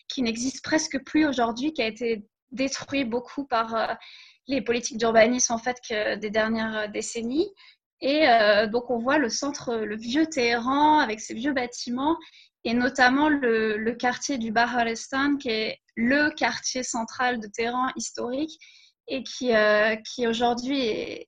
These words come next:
le seul, le seul un peu qui est, qui est conservé. Et, et c'est,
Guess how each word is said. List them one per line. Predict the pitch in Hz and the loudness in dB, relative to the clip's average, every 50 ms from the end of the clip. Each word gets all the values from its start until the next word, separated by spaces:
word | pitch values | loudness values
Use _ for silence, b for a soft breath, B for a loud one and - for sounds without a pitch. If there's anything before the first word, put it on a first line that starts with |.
| _ - | _ -6
le | 220 220 220 | -4 -2 -2
seul, | - - - 269 262 262 262 - | -2 -2 0 0 2 2 0 0
le | - 247 | -2 -2
seul | 233 - - 277 277 269 | -2 0 0 0 0 0
un | 233 233 233 - | 0 0 -2 -4
peu | 247 247 - | -6 -6 -6
qui | - - 214 | -8 -8 -6
est, | 220 - - - - _ _ - | -6 -6 -6 -10 -12 _ _ -12
qui | - | -12
est | 226 240 - | -12 -10 -8
conservé. | - 247 233 - - 233 220 226 220 220 254 277 285 233 220 - | -8 -6 -4 -2 0 0 0 0 -2 -2 -2 -2 -2 -2 -4 -6
Et, | 202 - b b b b b b b _ - 277 | -8 -12 b b b b b b b _ -8 -8
et | 247 | -8
c'est, | - - - 208 | -6 -4 -6 -6